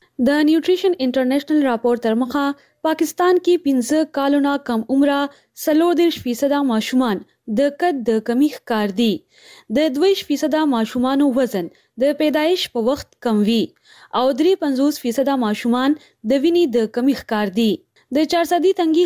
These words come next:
هسپتال کې د ماشومانو ډاکټر کاشف علي خان وایي، کم ماشومان چې د اووه دېرش میاشتو نه وړاندې پیدا شي، نو دې ته د وخت نه مخکې پیدایش ویلی شي. دی وایي، د پیدایش په وخت د یو ماشوم د پاره نارمل وزن دوه نیم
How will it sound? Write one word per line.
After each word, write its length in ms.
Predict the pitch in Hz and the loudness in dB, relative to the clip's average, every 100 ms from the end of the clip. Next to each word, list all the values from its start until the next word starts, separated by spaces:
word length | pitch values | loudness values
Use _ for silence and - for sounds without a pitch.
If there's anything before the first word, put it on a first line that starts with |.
| 311 | 0
هسپتال 420 | - 254 277 294 | -2 -4 -2 -2
کې 200 | 294 294 | -2 0
د 80 | 233 | 0
ماشومانو 500 | 226 214 240 262 285 254 | 0 0 -2 0 2 2
ډاکټر 320 | 214 - 226 - - _ - | -2 0 -2 -2 -12 _ -4
کاشف 260 | 240 247 233 | -2 -2 0
علي 100 | 226 220 | -2 0
خان 180 | 254 240 | -2 0
وایي، 240 | 254 294 330 - _ _ _ | 2 2 0 -4 _ _ _
کم 180 | 392 403 | 0 2
ماشومان 540 | 311 269 269 285 311 302 | 2 0 0 2 2 2
چې 240 | 320 240 | 0 2
د 80 | 240 233 | 0 0
اووه 180 | 233 294 302 | -2 0 2
دېرش 180 | 311 - 254 | 2 -2 -2
میاشتو 340 | 262 262 285 | -2 -2 0
نه 80 | 233 | 0
وړاندې 380 | 220 233 226 220 | 2 0 0 -2
پیدا 240 | 208 233 311 | -2 0 -2
شي، 160 | - 302 311 - - _ | 2 2 0 -4 -20 _
نو 120 | 277 269 | -2 0
دې 160 | 349 349 | 0 0
ته 140 | 311 | 0
د 120 | 240 214 | 0 -2
وخت 200 | 311 254 | -4 -4
نه 60 | 226 | -2
مخکې 380 | 269 - 294 285 | -2 -2 -2 0
پیدایش 460 | 226 202 220 285 - 247 | 0 0 0 0 0 0
ویلی 260 | 240 220 208 | 2 2 0
شي. 160 | - 233 175 _ - - | 0 0 -2 _ -20 -2
دی 60 | 294 | 0
وایي، 220 | 330 381 | 2 0
د 160 | 349 302 285 | 0 0 0
پیدایش 340 | 254 262 320 - | 0 0 -2 -4
په 40 | 226 | -4
وخت 240 | 240 220 - _ _ | -2 -4 -8 _ _
د 100 | 254 | 0
یو 80 | 277 285 | 2 2
ماشوم 320 | 277 277 359 285 | 0 0 0 0
د 80 | 233 | 0
پاره 220 | 240 254 254 | 0 2 2
نارمل 340 | 294 330 320 233 | 0 2 2 0
وزن 320 | 226 277 285 _ _ - 208 | 0 0 -2 _ _ -12 -2
دوه 120 | 262 | 2
نیم 120 | 277 | 2